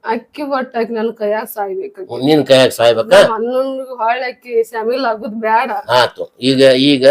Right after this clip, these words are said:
Speaker 2: ನೀ ಒಂದ್ ಕೆಲ್ಸ ಮಾಡು.
Speaker 1: ಹ್ಮ್.
Speaker 2: ನಿನ್ನನ್ನ ಈ ದೇಹದಿಂದ
Speaker 1: ಹ್ಮ್.
Speaker 2: ಹೊರಗ್ ಕಳಿಸ್ತೀನಿ ನಾನು.
Speaker 1: ಹ್ಮ್.
Speaker 2: ಇಲ್ಲಿಂದ ಹೊರಗ್ ಹೋಗು.
Speaker 1: ಹ್ಮ್.
Speaker 2: ನಿನಗ ಒಂದ್ ಮತ್ತೊಂದ್ ಶಕ್ತಿ ಕೊಡ್ತೀನಿ. ಹೋಗಿ ನಿನ್ ಏನದ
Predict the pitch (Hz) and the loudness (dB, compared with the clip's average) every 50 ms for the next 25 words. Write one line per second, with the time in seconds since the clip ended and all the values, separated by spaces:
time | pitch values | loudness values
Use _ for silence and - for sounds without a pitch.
0 | 156 170 165 156 156 151 151 151 - - 151 143 156 165 160 151 147 123 107 92 | 6 6 4 2 2 2 2 2 0 -6 -6 -4 -2 -2 0 2 2 2 0 -2
1 | - _ _ - 247 254 254 247 233 117 131 139 143 143 151 147 151 160 170 175 | -10 _ _ -10 -8 -8 -6 -6 -4 -2 0 0 2 2 2 2 2 2 4 4
2 | 180 175 147 139 151 160 165 165 151 151 151 147 143 143 143 143 139 139 139 147 | 4 4 2 2 2 4 4 4 4 4 6 8 8 6 6 2 -6 -4 0 0
3 | 156 170 185 190 196 190 - _ _ 220 214 - - 107 101 - _ - 123 127 | 2 2 2 2 0 0 -4 _ _ -4 -2 -2 -2 -2 -6 -10 _ -8 -6 -6
4 | 123 - - - 107 92 80 - - _ _ _ - 233 233 240 226 220 208 202 | -6 -6 -8 -10 -12 -12 -12 -18 -20 _ _ _ -8 -6 -4 -4 -2 -4 -4 -6
5 | - _ _ - 190 117 120 123 135 135 143 165 156 - 135 151 165 151 160 160 | -12 _ _ -12 -10 -6 -2 0 0 2 2 2 2 4 4 4 4 6 6 4
6 | 147 120 95 - _ _ _ _ _ _ _ - 240 240 220 208 - 95 110 113 | 4 2 -2 -8 _ _ _ _ _ _ _ -16 -12 -12 -12 -12 -10 -6 -4 -2
7 | 120 113 131 147 156 156 139 123 110 120 131 131 - - 170 170 143 - - 120 | 0 2 2 2 4 2 0 -2 -2 -4 -6 -4 -4 -4 -4 -4 -4 -6 -8 -10
8 | - - - 170 170 156 143 131 - 151 175 202 190 139 131 131 147 160 147 143 | -10 -8 -10 -10 -10 -10 -14 -10 -8 -2 0 0 0 0 -2 -4 -4 -4 -4 -6
9 | 143 135 139 135 135 131 131 131 147 151 143 143 139 | -8 -6 -6 -6 -6 -6 -6 -4 -4 -4 -6 -6 -12